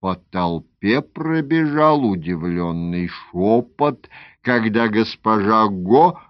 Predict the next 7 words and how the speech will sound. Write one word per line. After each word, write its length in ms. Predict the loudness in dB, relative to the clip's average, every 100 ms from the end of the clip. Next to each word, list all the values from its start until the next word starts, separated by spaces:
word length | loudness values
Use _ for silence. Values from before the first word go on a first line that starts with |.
| -10
ввела 880 | -6 -4 -2 2 4 4 4 4 2
в 80 | 0
зал 640 | -4 -2 2 2 2 0
вдову 920 | -4 -6 -4 -2 -2 -2 2 2 0 -10 _
Лу. 500 | -2 0 4 2 2 -6 _ _ _ _ _ _ _ _ _ _ _ _ _ -2
Судья 760 | -2 0 0 4 4 4 2
отметил, 1000 | 0 -2 -4 -2 0 -2 0 2 2 -2